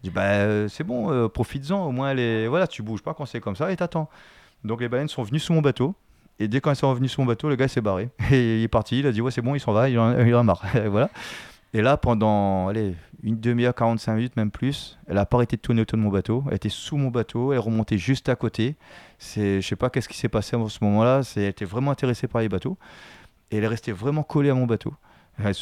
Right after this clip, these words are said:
elles sont restées collées à mon bateau, j'avais mon portable, j'étais comme un, ben, euh, les, les gens m'ont perdu. Voilà, c'est, j'étais le capitaine soi-disant, et ben, ils prenaient des photos et tout, et ben, j'étais comme eux, je passais d'un côté, je portais, posais mon portable dans l'eau, j'ai filmé, euh, la baleine dans l'eau.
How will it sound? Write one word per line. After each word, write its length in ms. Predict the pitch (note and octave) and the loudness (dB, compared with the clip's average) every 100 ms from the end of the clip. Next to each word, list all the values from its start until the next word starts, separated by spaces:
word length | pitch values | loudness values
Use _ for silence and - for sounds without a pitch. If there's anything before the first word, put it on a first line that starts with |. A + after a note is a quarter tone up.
| - | -2
elles 120 | G#2 | -2
sont 180 | - D#3+ | 0 0
restées 260 | C3 B2+ A#2+ | 0 0 -2
collées 140 | - | 0
à 20 | A#2 | 0
mon 120 | A2 | 2
bateau, 280 | G2 - C3+ | 0 0 0
j'avais 160 | A#2 | 0
mon 120 | G#2+ G#2+ | -2 -2
portable, 380 | A2 - C3+ | -2 0 -2
j'étais 260 | B2 G#2+ A2+ | -2 -10 -6
comme 160 | - A2+ | -2 0
un, 460 | A2 G#2+ G#2 G2+ | 2 2 0 0
ben, 80 | G2 | 2
euh, 460 | G2+ G2+ G2 F#2+ F#2 - - | 2 2 0 -2 -4 -8 -2
les, 200 | A2+ A#2 | 0 0
les 120 | B2 | 0
gens 120 | A2+ | 2
m'ont 120 | D3+ | 2
perdu. 320 | C#3 B2+ G2+ G#2+ - - - - - G#2+ | 4 2 2 -4 -12 -20 -20 -20 -10 0
Voilà, 240 | A#2+ B2+ | 4 4
c'est, 300 | - A#2 A2+ | 2 2 2
j'étais 180 | - D3+ | 2 2
le 80 | D3+ | 4
capitaine 460 | D3 C3+ C3+ D#3 | 4 2 4 2
soi-disant, 560 | D3 C#3+ B2 B2 E3+ G#3 | 4 0 2 2 2 4
et 140 | B2+ A#2+ | 4 4
ben, 480 | A#2+ B2 B2 A#2+ - | 6 6 6 4 2
ils 140 | B2+ | -2
prenaient 260 | - D3 C#3 | -2 -2 0
des 100 | C#3 | -2
photos 360 | - B2+ D#3 | 0 2 4
et 40 | C#3+ | 4
tout, 160 | E3 | 4
et 20 | F#3+ | 4
ben, 100 | C3 | 4
j'étais 200 | - C#3+ | 2 2
comme 200 | C#3+ A#2+ | 4 4
eux, 140 | C#3 | 4
je 160 | D#3+ - | 2 0
passais 240 | C3+ - | -2 2
d'un 100 | C#3 | 2
côté, 280 | - C3+ D3 | 2 2 0
je 60 | - | 0
portais, 240 | B2+ A#2+ | -4 -4
posais 260 | - C#3 C3 | -6 -4 -2
mon 80 | B2+ | 0
portable 340 | A#2+ A#2 A#2+ | 0 2 2
dans 140 | A#2+ | 4
l'eau, 80 | B2 | 2
j'ai 100 | B2+ | 2
filmé, 260 | A2 C3 C3 | -2 -6 -4
euh, 260 | B2 A#2 | -2 0
la 80 | A2+ | -2
baleine 240 | A2 G#2+ G#2+ | -2 -2 0
dans 100 | G#2+ | -2
l'eau. 180 | D#3+ | -2